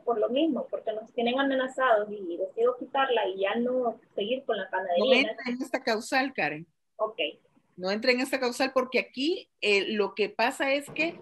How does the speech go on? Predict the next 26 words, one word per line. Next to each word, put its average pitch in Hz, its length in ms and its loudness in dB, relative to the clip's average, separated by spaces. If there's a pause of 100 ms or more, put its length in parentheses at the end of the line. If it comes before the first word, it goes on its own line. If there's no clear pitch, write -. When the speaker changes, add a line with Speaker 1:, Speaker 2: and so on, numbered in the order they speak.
(320)
Speaker 2:
se - 180 4
extingue 277 440 0
la 311 100 4
relación 262 440 2
laboral 254 440 0
porque 247 300 -2
no 220 160 -2
hay 233 80 -2
quien 262 180 -4
le 233 100 0
dé 233 160 2
continuidad 240 640 -4
por 254 160 0
la 190 220 0
muerte 247 560 0
del 180 160 0
empleador. 156 520 -2 (460)
El 196 140 4
empleador 226 420 6
muere, 339 340 6 (120)
o 208 80 0
sea, 180 280 -2 (260)
no 214 180 2
es 302 100 6
porque 339 320 2
murió, 294 500 2